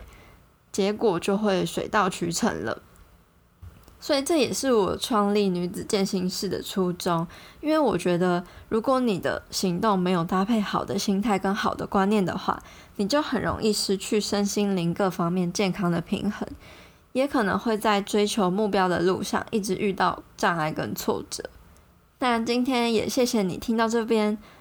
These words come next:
我真的很感谢你每一周都可以来收听《女子健心室》。如果你喜欢这个节目的话，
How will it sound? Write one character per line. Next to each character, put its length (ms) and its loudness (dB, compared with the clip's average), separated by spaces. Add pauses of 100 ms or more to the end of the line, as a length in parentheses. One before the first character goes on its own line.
(280)
我 120 0
真 240 0
的 80 2
很 240 0
感 240 2
谢 220 0
你 120 0
每 240 0
一 80 -2
周 280 0
都 180 0
可 180 -2
以 60 2
来 220 0
收 240 -2
听 260 -4
《女 100 -2
子 200 -6
健 180 2
心 260 -4
室》。 280 -4 (1040)
如 100 -4
果 160 2
你 100 0
喜 160 0
欢 180 2
这 120 2
个 100 4
节 160 0
目 180 2
的 140 2
话， 260 -2